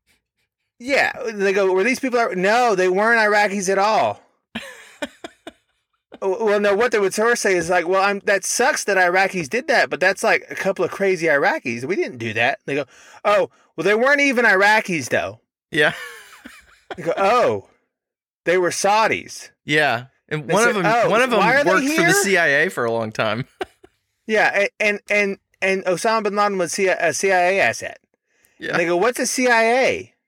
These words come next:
Speaker 2: <laughs>
Speaker 1: They have no idea. Now, you take that guy and you show him all these things, and then you can very easily understand how they could be sold on the idea that America's the great Satan.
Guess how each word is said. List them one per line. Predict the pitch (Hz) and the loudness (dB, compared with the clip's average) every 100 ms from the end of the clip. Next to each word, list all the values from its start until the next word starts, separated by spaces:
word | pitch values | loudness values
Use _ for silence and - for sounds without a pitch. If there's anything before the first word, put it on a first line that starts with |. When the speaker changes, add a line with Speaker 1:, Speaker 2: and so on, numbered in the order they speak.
| _ _ _ _ _ - | _ _ _ _ _ -4
Speaker 2:
<laughs> | 339 - _ - | -4 -6 _ -4
Speaker 1:
They | 185 | -2
have | 180 | 0
no | 180 240 277 | 0 2 2
idea. | 262 220 185 196 82 - - - _ - - _ - _ _ - | 2 0 0 -2 -2 -6 -14 -16 _ -12 -12 _ -16 _ _ -8
Now, | 156 165 139 - - - - | 0 2 2 -6 -20 -14 -6
you | |
take | 190 247 233 | -2 0 2
that | 262 240 | 2 2
guy | 175 147 147 - | 2 2 2 0
and | 170 | -4
you | 165 | -2
show | 208 214 | 0 0
him | 202 | 0
all | 196 | 0
these | 202 208 | 0 -4
things, | - 165 147 147 | -2 -2 -2 -6
and | 165 | -4
then | 180 196 - _ _ _ _ | -2 -4 -10 _ _ _ _
you | 196 233 | -4 -2
can | 285 | -2
very | 208 269 285 254 | 2 2 2 0
easily | 254 277 247 233 | 0 0 0 0
understand | 220 202 - 285 240 180 | 0 -2 0 0 2 0
how | 170 | 0
they | 175 180 | 0 0
could | 190 | -2
be | 180 | -4
sold | 180 175 165 | -2 0 0
on | 170 | -2
the | 165 | 0
idea | 147 135 123 123 | 0 0 0 0
that | 120 | -2
America's | 123 123 120 - 113 | 0 0 0 -4 -10
the | |
great | 113 107 95 | -4 -4 -4
Satan. | - 107 - - | -4 -6 -8 -20